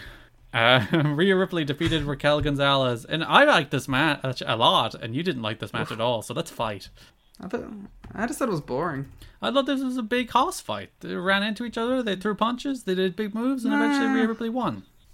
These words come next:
Speaker 2: I don't know. I just wasn't into it.
Speaker 1: Raquel Gonzalez has let you down.
Speaker 2: I don't know. I didn't really. I, I, everything just kind of felt jank. I don't know.
Speaker 1: Hmm.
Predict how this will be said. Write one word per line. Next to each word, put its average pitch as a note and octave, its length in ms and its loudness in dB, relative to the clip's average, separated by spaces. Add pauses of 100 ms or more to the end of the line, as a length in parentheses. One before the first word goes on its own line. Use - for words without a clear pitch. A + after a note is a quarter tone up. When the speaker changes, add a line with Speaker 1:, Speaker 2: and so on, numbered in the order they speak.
(140)
Speaker 2:
I - 60 -10
don't F3 180 -6
know. D3+ 260 -2 (480)
I F3 60 -12
just - 140 -12
wasn't C#3 220 -6
into B2+ 240 -8
it. B2+ 80 -10 (440)
Speaker 1:
Raquel C#3+ 340 4
Gonzalez A#2 520 2
has A2+ 120 -6
let C#3 180 -4
you A2+ 60 -6
down. G#2 380 -6 (400)
Speaker 2:
I F3 60 -6
don't G3 60 0
know. F#3+ 120 4
I C#3+ 100 0
didn't F#3 180 0
really. G#3 320 2 (120)
I, F#3+ 160 -4
I, A#3 160 -8 (460)
everything A3 340 0
just A3+ 160 -2
kind G#3 160 0
of G3 100 -6
felt F#3+ 300 -2 (360)
jank. D3 500 -8 (140)
I D#3 120 -6
don't D3+ 100 -6
know. D#3 200 -4 (440)
Speaker 1:
Hmm. C#3+ 400 -8